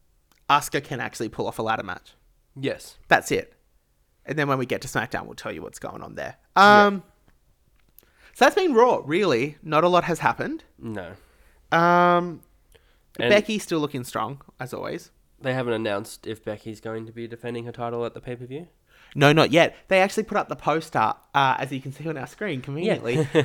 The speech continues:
Speaker 2: <laughs>
Speaker 1: um, that Becky's not on the poster. And everyone had a big whinge about it. But then I have to show you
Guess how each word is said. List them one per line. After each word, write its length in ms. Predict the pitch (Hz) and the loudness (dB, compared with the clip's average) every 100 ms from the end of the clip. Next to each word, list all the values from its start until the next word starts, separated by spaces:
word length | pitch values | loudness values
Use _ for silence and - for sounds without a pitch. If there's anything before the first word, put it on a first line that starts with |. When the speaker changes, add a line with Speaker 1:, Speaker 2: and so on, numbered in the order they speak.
| - | 2
Speaker 2:
<laughs> 380 | 185 196 185 175 | 4 8 8 6
Speaker 1:
um, 260 | 160 127 - _ _ _ _ - | 2 -4 -10 _ _ _ _ 0
that 420 | 190 165 - - | 4 4 2 -4
Becky's 260 | 185 262 254 | -2 -2 0
not 140 | 247 | 0
on 100 | 185 | 0
the 60 | 175 | 0
poster. 460 | 185 196 - 123 127 _ _ _ _ | 0 0 0 -4 -6 _ _ _ _
And 140 | 196 190 | -4 0
everyone 340 | 185 190 240 | 0 2 0
had 140 | 254 | -2
a 40 | 269 | -2
big 160 | 269 | -2
whinge 260 | 165 160 208 | 0 0 0
about 300 | 269 180 120 | 2 2 2
it. 220 | 151 - _ _ _ _ _ - | 0 -2 _ _ _ _ _ 0
But 140 | 175 | 2
then 340 | 214 220 127 135 _ _ _ - | 4 4 2 -6 _ _ _ -8
I 140 | 151 | -6
have 200 | 151 151 | -4 -6
to 80 | 156 | -8
show 160 | 143 151 | -6 -4
you 300 | 143 131 | -4 -4